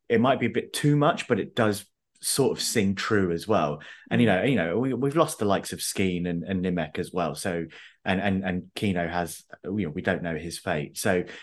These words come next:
Speaker 1: it kind of, it's not just, it's not all just happening one way, uh, and, and another way the other. So it, it, it does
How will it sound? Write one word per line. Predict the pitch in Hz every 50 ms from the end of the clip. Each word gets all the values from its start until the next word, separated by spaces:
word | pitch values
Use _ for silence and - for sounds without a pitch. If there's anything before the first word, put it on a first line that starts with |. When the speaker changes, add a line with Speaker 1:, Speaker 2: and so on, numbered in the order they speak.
| - - -
Speaker 1:
it | 107 120 117
kind | - 131 123 120 113
of, | 104 - -
it's | - 120 - - 143
not | 147 131 - - -
just, | 120 113 98 87 - - - - - - _ _ _ _ _ _ _
it's | - 110 - -
not | 139 147 123 - -
all | 123 127 120 110
just | 98 107 110 101 98 - - - -
happening | 117 110 104 95 - - 98 92 92 92
one | 98 95 92 92 92
way, | 90 87 85 87 85 85 82 80 78 _ _ _ _ _ _ _ _ _ _ _ _ _ _ _ _ _ _ -
uh, | -
and, | 98 87 87 - 95 92 92
and | - 95 95 92
another | 92 87 92 90 87 92
way | 82 87 78 85 87
the | 78 90 90
other. | 87 85 76 76 69 76
So | - - - 98
it, | 95 82 64
it, | 95 92 67 71 78 76 71 -
it | - 73 78 -
does | - 120 107 104 -